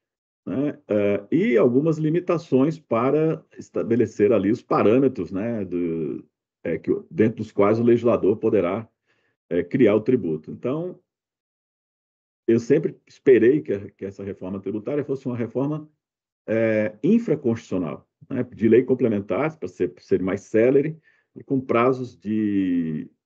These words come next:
é, transição mais curtos. É, enfim,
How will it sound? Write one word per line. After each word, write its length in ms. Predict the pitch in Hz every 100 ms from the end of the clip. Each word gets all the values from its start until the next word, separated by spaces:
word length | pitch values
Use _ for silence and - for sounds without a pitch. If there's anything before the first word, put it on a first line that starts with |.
| _
é, 400 | 87 87 82 82
transição 520 | 80 107 110 101 107 113
mais 220 | 127 127
curtos. 560 | - 92 80 _ _ _ _ _ _ _ _ -
É, 360 | 95 95 92 -
enfim, 460 | 196 135 95 82